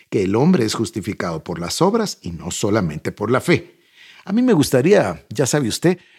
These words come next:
más la palabra frutos que la palabra obras, porque lo natural es que la fe produzca resultados, evidencias o frutos. Y termino con el verso veinticinco y veintiséis.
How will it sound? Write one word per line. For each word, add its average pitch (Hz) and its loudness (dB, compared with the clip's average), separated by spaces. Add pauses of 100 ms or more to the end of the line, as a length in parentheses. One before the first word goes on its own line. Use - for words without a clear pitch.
(120)
más 147 2
la 120 -2
palabra 135 0
frutos 139 2
que 123 -4
la 90 -8
palabra 95 -2
obras, - -6 (320)
porque - -4
lo 139 4
natural 165 0
es - -4
que 127 0
la 104 0
fe - 0
produzca 107 0
resultados, 107 -2 (240)
evidencias 131 2
o - 0
frutos. - -12 (440)
Y 226 0
termino 180 2
con 127 0
el 110 -2
verso 139 -2
veinticinco 120 -2
y 107 0
veintiséis. 85 -8